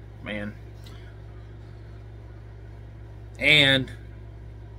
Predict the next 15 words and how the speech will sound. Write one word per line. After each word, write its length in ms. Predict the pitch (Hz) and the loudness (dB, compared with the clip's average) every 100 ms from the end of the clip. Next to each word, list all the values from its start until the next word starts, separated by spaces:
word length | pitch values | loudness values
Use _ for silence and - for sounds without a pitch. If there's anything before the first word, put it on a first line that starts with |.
| - - - - - - - - - 123 | -14 -14 -14 -14 -14 -14 -14 -14 -6 4
and 220 | 123 113 | 4 10
braided 540 | 135 147 135 120 110 | 12 12 10 6 4
the 220 | 117 110 - | 2 2 6
outer 360 | 131 139 135 127 | 6 8 6 6
layer 680 | 131 127 117 110 110 107 - - - - - - | 8 10 10 6 4 0 -10 -12 -12 -12 -12 -4
of 260 | 117 117 110 | -2 -2 -4
the 100 | 107 | -6
skull. 500 | - - 117 98 104 - - - - - - - - - - - - - - - - - - - - - - - - - - - - - - - - - - - - - - - | -6 2 2 2 -2 -10 -12 -12 -12 -12 -12 -12 -12 -12 -14 -14 -12 -12 -12 -12 -12 -12 -12 -12 -12 -12 -12 -12 -12 -12 -12 -12 -12 -12 -10 -12 -12 -14 -14 -14 -14 -14 -16 2
Each 260 | 156 190 - | 6 6 4
injury 760 | 170 175 131 123 110 107 104 - - - - - - - - - - - - - - - - - | 4 4 6 4 6 4 2 -2 -10 -16 -16 -16 -16 -16 -16 -16 -16 -16 -16 -16 -16 -16 -16 2
had 260 | 127 131 127 | 8 8 8
been 120 | 123 | 4
inflicted 520 | 113 - 131 - 107 | 4 4 2 2 -2
before 340 | 104 - 113 | -2 -2 -2
death. 500 | 101 101 95 - - | 0 -2 -4 -8 -12